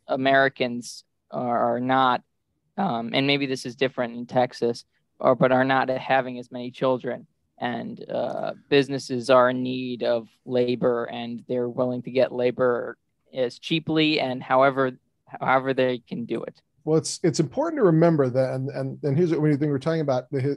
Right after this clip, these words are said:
Speaker 2: the Hispanic population versus the, the, the white population. In eighteen thirty-six at the Alamo, every single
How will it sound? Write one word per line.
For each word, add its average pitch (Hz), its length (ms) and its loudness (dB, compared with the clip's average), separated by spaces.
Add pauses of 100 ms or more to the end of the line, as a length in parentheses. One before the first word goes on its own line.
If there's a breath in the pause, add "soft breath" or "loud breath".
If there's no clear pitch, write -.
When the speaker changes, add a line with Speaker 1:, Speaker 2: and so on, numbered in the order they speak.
Speaker 2:
the 135 100 -2
Hispanic 147 560 0
population 131 720 -2 (380 soft breath)
versus 135 480 2
the, 127 420 -2
the, 127 220 -4
the 131 100 -2
white 147 260 4
population. 123 640 -2 (460 soft breath)
In 135 100 2
eighteen 233 400 2
thirty-six 175 680 4
at 151 220 0
the 147 140 2
Alamo, 127 520 0
every 185 300 -2
single 175 480 -2